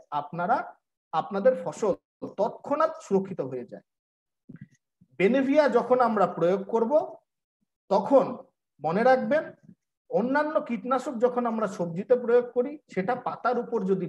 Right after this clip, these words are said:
পড়ে, সেটা বহু ক্ষেত্রেই পাতার নিচে যায় না।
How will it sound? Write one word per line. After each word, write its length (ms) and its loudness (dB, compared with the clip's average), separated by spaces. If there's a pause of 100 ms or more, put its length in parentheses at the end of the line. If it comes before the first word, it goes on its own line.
(380)
পড়ে, 200 2 (480)
সেটা 220 0
বহু 260 0
ক্ষেত্রেই 380 -2
পাতার 360 -2
নিচে 260 0
যায় 300 -2
না। 200 -2